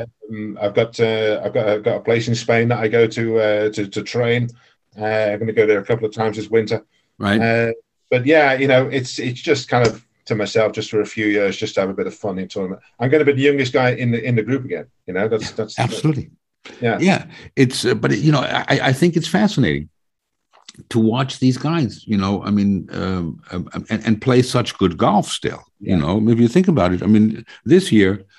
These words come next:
Speaker 2: the P G A, um, the, the, the P G A champion, um, the, the, the, the senior P G A champion was younger than the P G A champion.
Speaker 1: Yeah.
Speaker 2: Alex Cejka is younger than Phil
Speaker 1: Cejka,
Speaker 2: Mickelson.
Speaker 1: yeah. Alex Cejka.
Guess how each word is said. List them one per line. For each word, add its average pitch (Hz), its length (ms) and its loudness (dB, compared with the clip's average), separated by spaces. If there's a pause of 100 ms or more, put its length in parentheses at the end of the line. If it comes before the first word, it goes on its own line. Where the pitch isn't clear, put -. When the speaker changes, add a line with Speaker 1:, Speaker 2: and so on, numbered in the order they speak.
(220)
Speaker 2:
the 113 100 0
P 151 160 4
G 135 260 6
A, 156 560 4
um, 101 400 0 (200)
the, 98 180 -4
the, 107 180 2
the 101 120 -2
P 139 180 4
G 127 180 6
A 165 100 6
champion, 107 680 2 (540)
um, 92 340 2
the, - 100 -4
the, 82 480 -8
the, 90 180 0
the 90 140 -2
senior 190 460 8
P 131 200 6
G 117 180 6
A 117 100 6
champion 113 420 2
was 90 160 2
younger 107 280 4
than 101 140 4
the 95 80 -2
P 95 140 0
G 82 200 0
A 67 60 -2
champion. - 400 -14 (100)
Speaker 1:
Yeah. 101 80 4
Speaker 2:
Alex 110 160 2
Cejka 110 300 2
is 92 160 4
younger 101 280 4
than 95 160 4
Phil 98 140 0
Speaker 1:
Cejka, 78 160 0
Speaker 2:
Mickelson. - 100 -12
Speaker 1:
yeah. - 100 -8 (320)
Alex 117 220 -2
Cejka. 208 360 -8